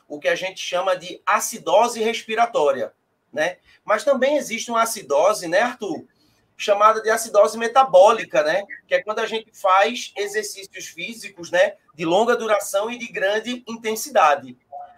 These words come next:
Aí a minha pergunta é: quando um paciente ele chega no hospital com um caso de acidose metabólica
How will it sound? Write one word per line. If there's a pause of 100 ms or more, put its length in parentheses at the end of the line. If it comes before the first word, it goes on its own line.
(140)
Aí
a
minha
pergunta (120)
é: (840)
quando (160)
um
paciente
ele
chega
no
hospital (600)
com
um
caso
de
acidose
metabólica